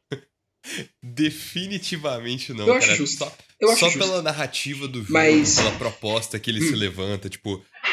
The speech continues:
Speaker 1: jogar esse jogo só pela jogabilidade não é algo que me interessa de jeito nenhum, velho. Eu acho,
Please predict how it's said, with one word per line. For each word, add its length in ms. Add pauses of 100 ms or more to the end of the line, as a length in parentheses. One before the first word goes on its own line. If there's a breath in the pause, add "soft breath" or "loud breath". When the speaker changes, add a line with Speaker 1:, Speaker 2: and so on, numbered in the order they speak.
(140)
Speaker 1:
jogar 440
esse 240
jogo 380
só 220
pela 220
jogabilidade 840
não 300
é 40
algo 300
que 140
me 100
interessa 400
de 80
jeito 260
nenhum, 260
velho. 280
Eu 180
acho, 340